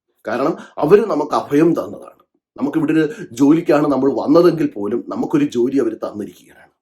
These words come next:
നമുക്ക് അന്നം തരുന്ന ആ നാട്ടിലാണ്. അന്നേരം നമ്മൾ അവരെ ബഹുമാനിക്കേണ്ടത് നമ്മുടെ ബാധ്യസ്ഥതയാണ്. ഇപ്പോൾ അറിയാമല്ലോ, നമുക്ക് വിസയിലൊക്കെ നിൽക്കുമ്പോൾ നമ്മളെ എപ്പോൾ വേണമെങ്കിലും അവർക്ക് തിരിച്ച് പറഞ്ഞു വിടാം. ആ കാര്യങ്ങളൊക്കെ ഓർത്തിട്ട് വേണം നമ്മളിവിടെ കാര്യങ്ങൾ ചെയ്യാനായിട്ട്. അന്നേരം ഇത് ആരെ കുറ്റപ്പെടുത്താനോ, അല്ലെങ്കിൽ ആ മറ്റ്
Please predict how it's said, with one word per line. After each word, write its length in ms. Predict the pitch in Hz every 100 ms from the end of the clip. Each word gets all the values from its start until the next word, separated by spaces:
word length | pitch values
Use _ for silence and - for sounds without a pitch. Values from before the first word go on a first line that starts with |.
| _ _ _ -
നമുക്ക് 200 | 139 135
അന്നം 280 | 127 143
തരുന്ന 240 | 135 113 117
ആ 120 | 101
നാട്ടിലാണ്. 480 | 95 82 82 - -
അന്നേരം 340 | _ - -
നമ്മൾ 160 | 180 180
അവരെ 200 | 160 156
ബഹുമാനിക്കേണ്ടത് 640 | 131 117 120 120 117 113
നമ്മുടെ 200 | 104 87
ബാധ്യസ്ഥതയാണ്. 720 | 87 69 - 80 - - - _ _ _ _ _ _ _ _ _ _ _
ഇപ്പോൾ 200 | - 208
അറിയാമല്ലോ, 320 | 185 180 143
നമുക്ക് 260 | 123 135 175
വിസയിലൊക്കെ 500 | 147 120 135 131 123
നിൽക്കുമ്പോൾ 460 | 110 - 110 107
നമ്മളെ 200 | 127 175
എപ്പോൾ 180 | 151 175
വേണമെങ്കിലും 240 | 151 147
അവർക്ക് 220 | 127 120 123
തിരിച്ച് 200 | 104 113
പറഞ്ഞു 260 | - 90
വിടാം. 260 | 92 - _ _ _ _ _ -
ആ 40 | -
കാര്യങ്ങളൊക്കെ 360 | 226 190 175 147
ഓർത്തിട്ട് 380 | 131 139 175
വേണം 180 | 110 76
നമ്മളിവിടെ 320 | 98 95 87 -
കാര്യങ്ങൾ 320 | 78 82 80 - _
ചെയ്യാനായിട്ട്. 580 | - 85 73 - - - _ _ _ _ _ _ -
അന്നേരം 180 | - 233 -
ഇത് 140 | 202
ആരെ 180 | 202 190
കുറ്റപ്പെടുത്താനോ, 600 | 208 180 175 170 160 156
അല്ലെങ്കിൽ 260 | 135 139 143
ആ 40 |
മറ്റ് 160 | 123